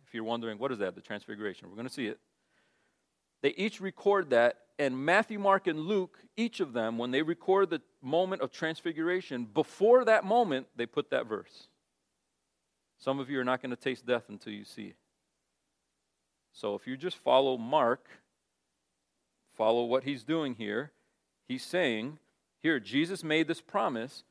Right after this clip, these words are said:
and when did Jesus do that promise? Six days later.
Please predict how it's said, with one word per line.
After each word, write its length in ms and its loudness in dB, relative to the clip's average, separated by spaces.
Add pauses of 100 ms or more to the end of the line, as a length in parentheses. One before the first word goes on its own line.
(140)
and 180 -8
when 160 0
did 120 -4
Jesus 380 -8
do 160 -6
that 140 -2
promise? 540 -10 (720)
Six 280 -10
days 240 -2
later. 320 -6